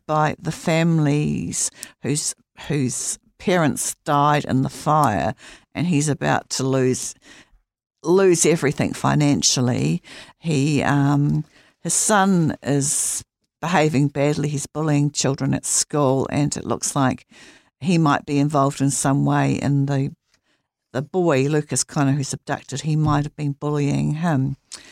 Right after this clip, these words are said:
So it just, um, is a bad situation. And there's a reward money, this reward money put on offer. And so the sheriff suddenly becomes very invested in solving this case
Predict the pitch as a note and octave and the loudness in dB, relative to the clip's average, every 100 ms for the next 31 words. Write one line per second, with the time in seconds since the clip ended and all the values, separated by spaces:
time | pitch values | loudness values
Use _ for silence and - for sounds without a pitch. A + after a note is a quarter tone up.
0 | - - - - G3 E3+ E3 G2+ E3+ - | -20 -20 -10 0 2 4 2 0 -2 -2
1 | F3+ - - - D#3 D3 D3+ - - _ | 0 0 -2 -2 -2 0 0 -4 -10 _
2 | _ _ D#3+ - - F#3 F3 - - - | _ _ -10 -10 -2 0 0 -2 -2 0
3 | D#3 D3 D#3 - A#2 C#3 - - - _ | 2 2 2 2 0 -2 -8 -20 -20 _
4 | D#3 E3+ F3 E3+ E3+ F#3 F3+ F3+ G3 C4 | -2 0 2 0 2 2 2 2 2 2
5 | B3+ - D3 C#3+ C3+ - _ _ _ E3+ | 0 0 0 2 0 -6 _ _ _ -8
6 | - F#3+ F3+ G3+ A3+ F3 D3+ D3+ D#3+ D3 | -2 0 2 2 2 2 2 0 -2 0
7 | C#3 C3+ - B2+ C#3 - D3+ D3+ D3+ - | 2 2 0 0 0 0 0 0 0 0
8 | - G#3+ F#3 F3 - E3 E3+ D3+ C#3+ D3 | 2 2 2 0 -2 0 0 2 0 -2
9 | - - - _ D#3+ - D3+ D#3+ F3 F#3+ | -10 -20 -20 _ -10 -2 0 0 0 2
10 | F#3+ D#3 D#3 D#3 - - C3+ - - D3 | 2 2 2 0 0 -2 -6 -6 -6 -4
11 | - E3+ E3+ D#3 C#3 D3 - - C#3+ C#3+ | 0 2 2 0 0 0 -4 -2 -2 -2
12 | - | -6